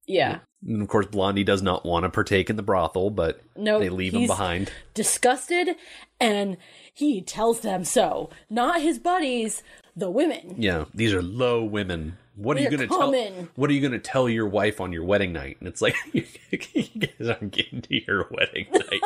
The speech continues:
Speaker 1: <laughs>
Speaker 2: You're in a World War One movie. Come on."
Speaker 1: <laughs> Yeah, don't, don't they realize they're in a war movie?
Speaker 2: Yeah.
Speaker 1: There's not gonna be a wedding night.
Speaker 2: No, no. <laughs> Amidst all of this tomfoolery, they are actually training to go to war, and so they set up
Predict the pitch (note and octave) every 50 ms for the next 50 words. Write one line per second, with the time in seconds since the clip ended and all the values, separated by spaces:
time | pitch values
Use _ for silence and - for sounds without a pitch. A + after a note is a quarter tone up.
0 | F4 - - C5+ - - - B4+ - G#4+ G4 - - D3 C#3+ - D#3 D3+ D#3+ C#3
1 | C#3+ C#3+ C#3+ C3+ B2+ B2 A#2 B2 B2 A2+ G#2 F#2 E2+ E2+ F2 D#2+ - - D3 C#3+
2 | A#2+ G#2+ F#2 D#2+ E2 - B3+ - - C#4+ - - - - B3 - - - - -
3 | - - - - D#4+ - - - - - A3 - - D#4 D4 - - - - -
4 | F4 D4+ D#4 C#4+ C4 A3+ B3 B3+ B3+ B3+ C4 B3+ - - - D4 A#3 D4 C4+ C4+
5 | A3+ G3 G3+ A3 A#3 A3+ A#3 A#3+ A#3 G#3 A3+ A#3 B3 - - - - G2 D#2+ A#1+
6 | - - - - _ - - E4 C#4 B3+ A3+ A#3+ G3 F3 - F#3+ F3 F3 F3 F3
7 | E3+ F3 E3+ F3+ F3 F3 F3+ F#3+ F#3+ - - - - B2+ F#2 E2+ - - - -
8 | - _ - F#2+ E2+ E2 E2 - - - - - F3+ - _ _ _ - - -
9 | - - - - - - _ _ _ _ _ - D#3+ F#3+ A#3 C#4 - - - -
10 | - - C#3+ D3 D3+ D3+ C#3+ C3+ A#2+ B2 A#2+ A2 - - - A2 A2+ A2+ A2 G#2+
11 | G2+ - - G#2+ G2+ F#2+ F2+ F2 F2 F2 E2+ F2 F2+ - - - - _ - -
12 | G#2+ A#2+ A#2+ - A#2 A#2 A#2 A#2 A2 A2 G#2+ G#2 - - - A2+ G#2+ G2+ F#2 E2+
13 | - - A2 F#2+ F#2 F2+ F2 E2 D#2+ D#2+ D#2+ D#2 - - - G2 F2 E2+ E2 D#2+
14 | D#2 D#2 D2+ - - F#2 E2 D#2 E2+ F#2 F#2+ F#2 F2 E2+ E2 E2 D#2+ D#2+ F2 E2+
15 | - - G#2+ G2 F#2 F2 F#2 F#2+ - - - D#3 D#3 D#3 C#3+ C3 A#2 - -